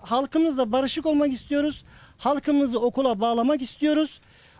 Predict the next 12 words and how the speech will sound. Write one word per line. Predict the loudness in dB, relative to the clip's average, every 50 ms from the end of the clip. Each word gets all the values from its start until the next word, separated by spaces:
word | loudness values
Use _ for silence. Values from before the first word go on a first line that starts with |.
| -4 -2
Okullar | -2 -2 0 0 -2 0 2 2 2 0 0 -4 -6
sadece | -4 0 0 0 0 -2 -4 -6 -6
eğitim | -6 -6 -6 -6 -6 -4 -2
öğretim | -2 -2 -2 -2 -2 -2
yapılan | -2 -2 -4 -4 -4 -2 -2 -2 -2
bir | -2 -2
yer | 0 0 -2 -2 -2 -2
değil, | 0 0 0 0 -2 -4 -10 _ _ _ -20 -20 _ _ _ _ _
halkın | -8 -4 -2 0 0 -2 -2 -2 0 0 0 0 -2 -4 -2 -2
birbirini | 0 0 0 0 0 0 0 0 0 -2
sevdiği, | -2 -2 -2 -2 0 -2 -2 -4 -4 -4 -4 -6 -6 -8 -8
birbiriyle | -6 -4 -4 -2 0 0 0 0 2 2 2 2 0 -2